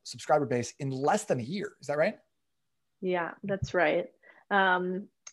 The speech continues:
Speaker 2: and I have a post there that tells you how to get to your first ten thousand subscribers. I think the first ten thousand subscribers is doable for just about anybody. Um, you will be, and so I, I wrote out for you what I did for my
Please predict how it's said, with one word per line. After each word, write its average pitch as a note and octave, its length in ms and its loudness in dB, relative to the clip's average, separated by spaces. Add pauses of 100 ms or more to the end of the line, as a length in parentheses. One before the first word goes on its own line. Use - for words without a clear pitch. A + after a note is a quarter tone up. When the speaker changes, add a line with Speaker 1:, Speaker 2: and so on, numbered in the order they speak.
(280)
Speaker 2:
and B3+ 80 6
I C#4+ 80 4
have E4 300 0
a G4 40 6
post A#3+ 300 6
there A3 140 10
that G#3+ 100 2
tells G#3+ 160 2
you A3 80 4
how A3 60 4
to G3+ 80 4
get G3 140 2
to - 40 -8
your F#3+ 100 4
first - 300 0
ten F3 160 -4
thousand E3+ 320 2
subscribers. - 800 -2 (180)
I G#3+ 140 6
think D#4 220 0
the C#4+ 80 4
first G#3 320 2
ten G3 160 2
thousand F#3 300 2
subscribers F3+ 580 2
is E3 100 2
doable F3 400 4
for F3 80 0
just D#3+ 240 -4
about D3 220 0
anybody. - 480 -8 (500)
Um, F3+ 300 2
you G3+ 200 8
will G3+ 120 8
be, F#3+ 160 8
and F#3 160 4
so F3+ 160 6
I, F3+ 240 8
I F#3+ 160 8
wrote G#3 240 6
out F3+ 180 6
for F3+ 160 0
you F3 160 4
what F3 160 2
I E3 80 4
did D#3+ 220 0
for D#3 80 -6
my D#3+ 100 -6